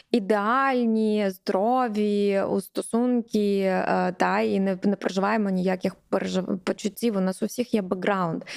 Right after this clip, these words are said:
І про цей бекграунд варто розмовляти, тільки не про кількість партнерів, а, як зараз, а, да, типу, оце бекграунд, да, а про бекграунд, що я взагалі відчуваю, що в мене було і що на це повпливало.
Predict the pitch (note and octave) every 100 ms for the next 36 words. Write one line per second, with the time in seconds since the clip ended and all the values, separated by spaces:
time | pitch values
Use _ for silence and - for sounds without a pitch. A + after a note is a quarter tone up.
0 | - - A3 A3 A3 B3+ A3+ G3+ A3+ F4
1 | G#4+ A#3+ C4 - B3+ A3+ A3 G#3+ G#3 G3+
2 | F#3 F#3 - F#3 G3 F#3+ - - F#4 A#4
3 | - A3 G#3 G#3+ G3 F3+ F3 D#3+ - -
4 | - F#3 F3+ F#3 F#3 F3 F#3+ F#3 F3+ -
5 | - F#3 F3+ F3 F3 F3+ F#3 - F#3 F3
6 | E3+ F#3+ G3+ G3+ G3+ F#3 F3+ D#3+ F3 E3+
7 | E3 F3 A3+ C#4+ - F3+ F3+ F3+ A3+ C4
8 | B3+ - B3+ B3 A#3 A3+ A#3+ A#3 - G3
9 | A3+ G#3+ - G3 G#3 G#3 F#3 F#3+ G#3 D4
10 | - A3 G#3+ A#3+ A#3 A3+ - - - -
11 | -